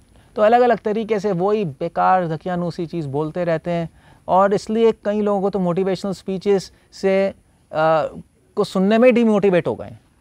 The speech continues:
कई लोग all over the world कहते हैं, "यार, ये फिर से बोलने आ गया।" So, <laughs> ये शब्द का जाल है। और दूसरी बात ये है कि, कि मोटिवेशनल स्पीकर्स ये तो बोलते हैं क्या, क्या, क्या करना है, मतलब, आ,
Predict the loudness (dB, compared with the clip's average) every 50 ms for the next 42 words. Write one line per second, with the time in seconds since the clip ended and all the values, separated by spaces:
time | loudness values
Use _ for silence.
0 | _ _ _ _ _ _ _ _ _ _ _ _ _ _ _ _ _ _ _ _
1 | _ 2 2 4 4 4 4 4 2 2 2 2 2 2 2 2 2 2 0 0
2 | -2 -4 -4 -8 -12 -12 -12 -14 -14 -12 -12 -12 -14 -16 -16 -20 -20 -20 -20 -18
3 | -18 -16 -18 -18 -20 -20 -20 _ _ _ _ _ _ _ _ _ _ _ _ _
4 | _ _ _ _ _ _ _ _ _ _ _ _ _ _ _ _ _ _ _ _
5 | _ _ _ _ _ _ _ _ _ _ _ _ -8 0 4 6 6 6 4 2
6 | -2 -6 _ _ -12 -10 -8 -4 -2 -2 -2 -2 0 -2 -2 -2 -2 -6 -6 -6
7 | -6 -4 -4 -4 -4 -4 -4 -6 -8 -10 -14 _ _ _ _ _ _ _ _ _
8 | _ _ 2 4 4 4 4 4 2 2 4 4 4 4 4 2 0 0 0 0
9 | 0 -2 -2 -2 -2 -4 -10 _ _ _ _ _ _ _ _ _ _ _ _ -8
10 | -8 -8 -6 -2 -2 0 2 2 0 0 -2 2 2 2 2 2 -4 -8 -8 -8
11 | -10 -12 -6 -4 -4 -4 -4 -6 -12 _ _ _ _ _ -6 -4 -2 -2 0 2
12 | 2 2 2 2 -2 -4 -2 -2 -2 -2 -2 -6 _ _ -2 -2 -2 -2 -6 -8
13 | -4 -2 -2 0 0 -2 -4 -2 -2 -2 -2 -2 -4 -6 -10 _ _ _ _ _
14 | _ -6 -2 0 2 2 2 2 2 0 0